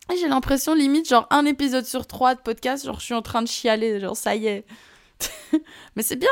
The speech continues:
hein, ça veut dire que j'accueille, j'accueille. Et j'aimerais bien faire ça aussi plus souvent dans la vie.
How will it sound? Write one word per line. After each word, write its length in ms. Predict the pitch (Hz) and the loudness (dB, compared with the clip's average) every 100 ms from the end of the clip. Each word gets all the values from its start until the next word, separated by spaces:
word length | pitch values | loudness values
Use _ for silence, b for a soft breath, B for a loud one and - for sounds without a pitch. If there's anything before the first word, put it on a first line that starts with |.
| 427 | 4
hein, 80 | |
ça 140 | 285 240 | 4 0
veut 80 | 240 | -2
dire 180 | 311 | -4
que 80 | - | -4
j'accueille, 540 | 294 320 339 339 311 - _ 262 | -4 -4 -2 0 -2 -4 _ -6
j'accueille. 500 | 285 285 294 123 - - | -6 -4 -4 -4 -6 -4
Et 80 | 247 | -2
j'aimerais 280 | 233 254 277 | 0 0 2
bien 160 | 302 | 0
faire 180 | 330 277 | 0 -4
ça 280 | - 277 262 | 0 0 0
aussi 260 | 254 - 254 | -2 -8 -12
plus 200 | - 285 | -10 -10
souvent 280 | 294 269 | -8 -6
dans 100 | 269 | -4
la 120 | 269 262 | -2 -4
vie. 240 | 233 240 | -6 -14